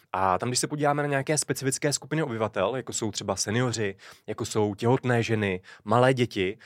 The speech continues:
tak tam opravdu ta veganská strava může mít, eh, vysoká rizika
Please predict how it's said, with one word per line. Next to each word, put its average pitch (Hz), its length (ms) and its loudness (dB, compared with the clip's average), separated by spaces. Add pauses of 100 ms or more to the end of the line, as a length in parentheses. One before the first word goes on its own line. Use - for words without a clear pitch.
(140)
tak 101 120 -12
tam 113 120 2
opravdu 113 360 0
ta 123 100 -2
veganská 110 520 2
strava 110 340 2
může 110 280 -2
mít, 107 340 -4
eh, 107 240 0
vysoká 104 420 0
rizika 101 500 2